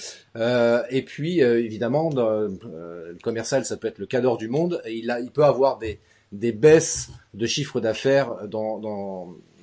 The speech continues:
dans son job, et, euh, c'est inéluctable. Et puis, euh, forcément, il y a le patron au-dessus qui va lui taper sur la tête en lui disant, « Mais c'est pas normal, là, t'es à quatre-vingts pour cent de ton, ton objectif, c'est pas logique, il va falloir que tu cravaches un peu plus, euh, un peu plus là, et que t'ailles, euh, sortir les doigts du cul pour aller trouver le client,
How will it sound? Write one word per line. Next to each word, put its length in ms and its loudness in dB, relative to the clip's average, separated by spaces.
dans 120 -10
son 260 -10
job, 460 0
et, 300 -2
euh, 360 -4
c'est 200 -10
inéluctable. 680 -4
Et 120 0
puis, 280 2
euh, 80 6
forcément, 500 -4
il 60 -4
y 40 0
a 40 -4
le 40 -8
patron 300 -4
au-dessus 220 -6
qui 100 -14
va 80 -4
lui 100 -6
taper 220 -4
sur 160 -6
la 140 -2
tête 180 -4
en 60 -4
lui 60 -4
disant, « 140 -4
Mais 60 -6
c'est 160 -12
pas 100 -6
normal, 360 -10
là, 100 -8
t'es 140 -10
à 60 -8
quatre-vingts 360 -8
pour 160 -14
cent 140 -10
de 60 -14
ton, 100 -10
ton 140 -2
objectif, 460 -4
c'est 180 -4
pas 80 2
logique, 280 -2
il 40 -10
va 60 -20
falloir 200 -4
que 60 -20
tu 60 -20
cravaches 340 -4
un 60 -4
peu 120 -6
plus, 300 -6
euh, 120 -6
un 80 -6
peu 140 -2
plus 320 -4
là, 360 2
et 100 4
que 60 -20
t'ailles, 280 2
euh, 200 -2
sortir 320 -6
les 60 -4
doigts 120 2
du 140 -10
cul 180 -6
pour 160 -4
aller 140 -2
trouver 180 -2
le 60 -6
client, 300 -4